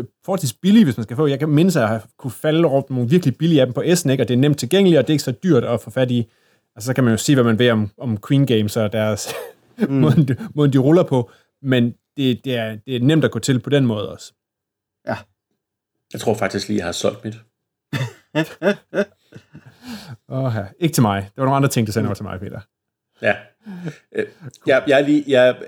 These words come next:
Speaker 3: mens jeg sidder, mens Morten lige sad og snakkede, kiggede jeg på min spilhylde, og jeg så faktisk lige et bud på et spil, der kunne være en god udbygning på Catan.
Speaker 2: Ja.
Speaker 3: Take-,
Speaker 1: Ja.
Speaker 3: Takenoko.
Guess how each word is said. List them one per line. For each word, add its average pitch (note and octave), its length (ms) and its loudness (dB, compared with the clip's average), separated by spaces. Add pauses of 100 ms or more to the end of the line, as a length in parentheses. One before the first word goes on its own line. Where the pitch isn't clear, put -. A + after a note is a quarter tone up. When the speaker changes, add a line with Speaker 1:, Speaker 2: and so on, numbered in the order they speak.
Speaker 3:
mens B2 280 -2
jeg B2+ 100 -2
sidder, B2 300 -2
mens A#2 200 -6
Morten A2+ 360 0
lige B2 100 -8
sad A2 140 -2
og G#2+ 80 -6
snakkede, A2 340 -4
kiggede A#2 220 -4
jeg A2+ 80 -4
på A2 60 -10
min G#2 120 -4
spilhylde, A2+ 540 -2
og G2 80 0
jeg G2+ 80 0
så C3 140 0
faktisk A#2+ 220 -2
lige B2+ 120 -2
et A#2 60 -20
bud C3 300 0 (420)
på B2 60 -2
et A2 80 -2
spil, A#2+ 220 -2
der B2 60 -4
kunne A#2+ 140 -8
være G2+ 100 0
en G2 60 -8
god B2 300 -2
udbygning A#2 480 -6
på A2 100 -6
Catan. G#2+ 420 -4 (880)
Speaker 2:
Ja. B2+ 200 0
Speaker 3:
Take-, A#2 180 -2
Speaker 1:
Ja. - 20 2 (220)
Speaker 3:
Takenoko. A2+ 540 -2